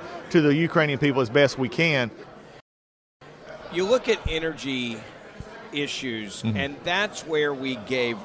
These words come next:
Speaker 2: right away when Biden came in a huge advantage to Vladimir Putin,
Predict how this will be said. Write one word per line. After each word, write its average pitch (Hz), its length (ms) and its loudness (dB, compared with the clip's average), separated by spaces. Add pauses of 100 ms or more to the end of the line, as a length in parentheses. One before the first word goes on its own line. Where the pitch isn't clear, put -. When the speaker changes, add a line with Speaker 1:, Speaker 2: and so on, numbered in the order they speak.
(140)
Speaker 2:
right 160 260 -2
away 131 460 0 (460)
when 131 460 -4 (680)
Biden 196 380 2
came 165 280 -2
in 139 320 0 (840)
a 143 140 0
huge 220 580 -8
advantage 147 420 -4
to 123 60 -12
Vladimir 120 360 -2
Putin, 117 220 -8